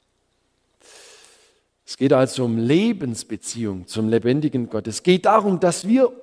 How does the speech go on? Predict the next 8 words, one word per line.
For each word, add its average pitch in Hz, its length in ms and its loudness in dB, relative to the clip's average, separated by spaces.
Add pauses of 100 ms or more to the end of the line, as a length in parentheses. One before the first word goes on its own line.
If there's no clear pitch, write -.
(100)
als 190 360 0
seine 294 380 2
Geschöpfe 202 720 0 (560)
uns 202 260 4
immer 302 460 2
nur 254 320 2
zuerst 202 800 -2
als 170 480 0